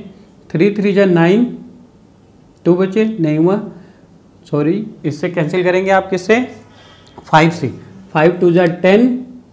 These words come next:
एक बच रहा है, फ़ाइव टू जा टेन, फ़ाइव थ्री जा फ़िफ़्टीन, ट्वेंटी फ़ोर, फ़ोर जा एटी एट,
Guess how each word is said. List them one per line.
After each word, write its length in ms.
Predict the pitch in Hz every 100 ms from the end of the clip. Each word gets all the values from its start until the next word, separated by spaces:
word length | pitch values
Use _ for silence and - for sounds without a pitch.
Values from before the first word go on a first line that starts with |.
| _ _ _ 156
एक 200 | 156 156
बच 280 | 175 175 202
रहा 160 | 208
है, 100 | 220 214
फ़ाइव 240 | 151 151
टू 160 | 151 156
जा 100 | 175 175
टेन, 360 | 190 214 220 220
फ़ाइव 240 | 160 147
थ्री 140 | 156 151
जा 120 | 160
फ़िफ़्टीन, 600 | 165 160 165 196 220 240 - - - - _ -
ट्वेंटी 320 | 151 156 170 165
फ़ोर, 440 | 170 175 196 202 202 -
फ़ोर 240 | 156 156
जा 220 | 175 180 170
एटी 320 | 151 147 180 175 185
एट, 400 | 202 226 220